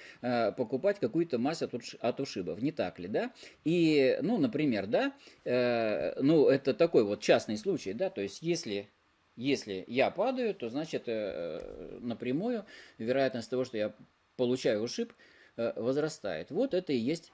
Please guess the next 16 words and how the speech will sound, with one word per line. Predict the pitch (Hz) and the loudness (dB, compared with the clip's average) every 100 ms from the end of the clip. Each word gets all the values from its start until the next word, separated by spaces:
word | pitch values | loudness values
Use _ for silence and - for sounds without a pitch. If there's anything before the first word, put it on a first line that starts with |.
| - | -4
корреляция | 143 151 135 107 101 113 | -2 2 2 0 0 -2
между | 143 175 127 | -2 0 0
этими | 139 135 | 0 -2
двумя | 104 110 117 151 170 - | -2 -2 0 -2 -4 -14
событиями. | - - 160 147 113 - 104 98 104 - - - | -2 2 4 4 2 0 -4 -2 -6 -10 -14 -2
Но, | 143 196 226 214 185 | 2 4 4 4 4
э, | 131 139 131 | 4 2 6
как | 208 175 | 6 6
это | 170 156 | 4 4
можно | 165 156 151 | 4 4 2
использовать? | 170 - 147 107 113 104 107 | 0 2 2 2 0 -2 -2
Ну, | 113 113 | -4 -2
например, | 117 113 143 185 196 202 123 82 - - _ _ _ | -4 -6 -8 -6 -6 -6 -6 -8 -12 -16 _ _ _
смотрите. | - 123 139 147 101 80 85 - _ _ _ _ _ _ _ - | -10 -6 -6 -8 -10 -10 -16 -18 _ _ _ _ _ _ _ -10
А, | 117 101 95 90 - - _ - - | -6 -4 -4 -6 -14 -20 _ -10 -6
<laughs> | - | -2